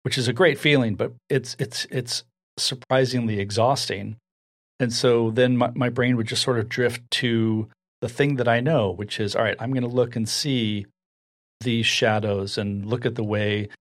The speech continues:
uh, the sun is reflecting off of these windows," that sort of thing.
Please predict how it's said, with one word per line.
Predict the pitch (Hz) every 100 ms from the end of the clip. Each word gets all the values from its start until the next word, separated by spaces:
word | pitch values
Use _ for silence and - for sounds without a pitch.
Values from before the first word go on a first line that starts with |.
| _ _
uh, | - 104 95 92 - _ _ -
the | 117 107 - -
sun | - 139
is | 120 120
reflecting | 117 120 107 120
off | 104 101 110
of | 98
these | 131 117 110
windows," | 107 110 104 107 107 -
that | 110 -
sort | - -
of | -
thing. | - -